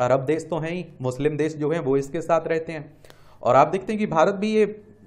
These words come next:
उनकी तरफ ये भी बात कहता है, भारत कहता है कि फिलिस्तीन को एक तरह से उनकी ज़मीन मिलनी चाहिए, उन्हें उनके अधिकार मिलने चाहिए, लेकिन आतंकी घटनाओं के खिलाफ है भारत, ये भी आप लोग याद रखिएगा।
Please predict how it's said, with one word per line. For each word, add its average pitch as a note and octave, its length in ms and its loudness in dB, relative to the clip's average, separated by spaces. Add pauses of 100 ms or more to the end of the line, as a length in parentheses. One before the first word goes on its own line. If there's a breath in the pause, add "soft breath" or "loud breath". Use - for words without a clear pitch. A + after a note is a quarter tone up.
(200)
उनकी E3+ 260 -4
तरफ F#3+ 220 0
ये F#3 120 0
भी F#3 120 -2
बात E3 300 2
कहता F3+ 240 -2
है, C#3+ 300 -4
भारत C#3+ 260 0
कहता F3 240 -2
है G#3+ 60 0
कि F#3+ 120 -6
फिलिस्तीन D#3+ 500 -8
को F#3+ 480 -4 (280)
एक D3 180 -6
तरह E3+ 120 0
से F3 120 -6
उनकी D#3+ 220 -6
ज़मीन D3 300 -2
मिलनी D3+ 340 -4
चाहिए, G#2+ 480 -8 (120)
उन्हें D#3+ 180 -4
उनके E3 260 -4
अधिकार D#3+ 320 -2
मिलने D#3 300 -6
चाहिए, A2 320 -10 (360 loud breath)
लेकिन D#3+ 340 -2
आतंकी F3+ 540 0
घटनाओं E3+ 420 -2
के F3 100 -6
खिलाफ D#3+ 360 0
है G#2+ 80 -6
भारत, G2+ 280 -8 (160)
ये C3+ 60 -4
भी D#3 120 -6
आप C3+ 200 -2
लोग B2+ 120 -6
याद G#2+ 180 -4
रखिएगा। A2 400 -10